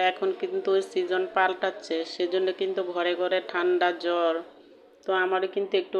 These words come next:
ঠান্ডা লাগছিল, সেজন্য কিন্তু মাথাটাও ব্যথা করছে, আবার একটু জ্বর জ্বর ভাব ছিল শরীরে। সকালবেলা তো তেমন কোনো নাস্তা বানাতে পারি নাই, তো রাহিনার আব্বু বাহির থেকে কিছু নাস্তা নিয়ে আসছে। সকালবেলাতেই আমি সবাইকে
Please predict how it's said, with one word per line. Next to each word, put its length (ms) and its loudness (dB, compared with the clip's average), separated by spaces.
ঠান্ডা 360 4
লাগছিল, 440 0
সেজন্য 420 0
কিন্তু 240 0
মাথাটাও 460 0
ব্যথা 280 -2
করছে, 340 -2
আবার 220 0
একটু 220 -2
জ্বর 220 0
জ্বর 260 2
ভাব 220 0
ছিল 200 -4
শরীরে। 480 -4
সকালবেলা 560 0
তো 180 0
তেমন 380 2
কোনো 220 4
নাস্তা 340 0
বানাতে 400 0
পারি 280 2
নাই, 260 4
তো 100 0
রাহিনার 480 2
আব্বু 300 0
বাহির 320 -2
থেকে 280 -4
কিছু 280 -2
নাস্তা 420 -2
নিয়ে 280 0
আসছে। 320 -10
সকালবেলাতেই 760 4
আমি 240 10
সবাইকে 440 4